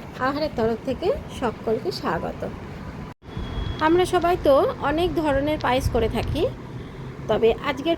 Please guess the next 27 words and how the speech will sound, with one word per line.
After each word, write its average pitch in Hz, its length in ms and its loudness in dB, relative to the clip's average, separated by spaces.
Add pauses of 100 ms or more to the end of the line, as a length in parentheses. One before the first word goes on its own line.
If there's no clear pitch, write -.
পায়েসটা 285 360 0 (180)
একটু - 220 2 (180)
ইউনিক 294 340 4 (140)
এবং 302 160 2 (440)
একদমই 370 380 6 (120)
অন্য 302 160 6 (160)
রকমের 311 420 0
একটা 294 160 -2 (120)
পায়েস 233 200 2 (100)
বানিয়েছি 226 420 2 (1000)
এবং 233 140 6 (120)
তোমাদের 233 360 2
সঙ্গে 262 280 2
শেয়ার 226 300 0
করছি - 260 -2 (120)
আজকে। 262 240 -2 (1300)
মুগ 302 140 6 (100)
ডালের 339 340 4
পায়েস, 196 280 2 (560)
একবার 285 220 0 (100)
এই 330 140 4
পায়েসটা 269 340 2 (320)
বানিয়ে 247 360 4
খেয়ে 226 300 4
দেখো। - 240 -2 (760)
আমি 339 260 8
প্রথমেই 339 420 4